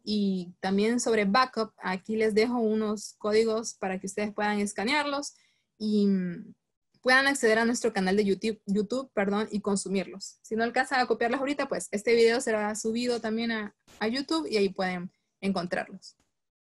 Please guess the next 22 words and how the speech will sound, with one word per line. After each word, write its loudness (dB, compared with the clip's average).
Bien, 0
vamos 2
a 2
pasar 2
ahora 2
a, -2
a 0
la 4
siguiente 2
parte, 2
¿por 4
qué, -2
eh, -2
necesitamos 0
usar 0
B 0
D 2
I -4
para -2
dar 4
acceso -2
a, -6